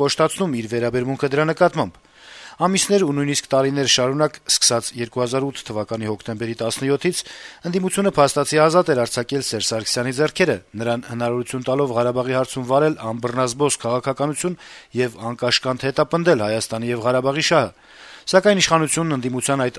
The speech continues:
անուղղակի գործակցության ժեստը ոչ միայն մերժեց, այլ դրա մեջ նկատեց նույնիսկ ընդդիմության թուլություն։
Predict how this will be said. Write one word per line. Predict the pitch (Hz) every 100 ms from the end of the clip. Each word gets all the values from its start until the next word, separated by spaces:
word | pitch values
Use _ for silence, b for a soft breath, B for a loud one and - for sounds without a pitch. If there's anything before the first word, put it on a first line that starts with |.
| 120
անուղղակի | 127 123 131 - 123
գործակցության | 104 104 107 - 120 110
ժեստը | 139 - 127 107
ոչ | 123 -
միայն | 117 110 131
մերժեց, | 139 180 - B B B B
այլ | 180 165
դրա | 180
մեջ | 190 175 143
նկատեց | 139 135 147 -
նույնիսկ | 127 135 -
ընդդիմության | 113 117 113 123 123
թուլություն։ | 139 156 165 110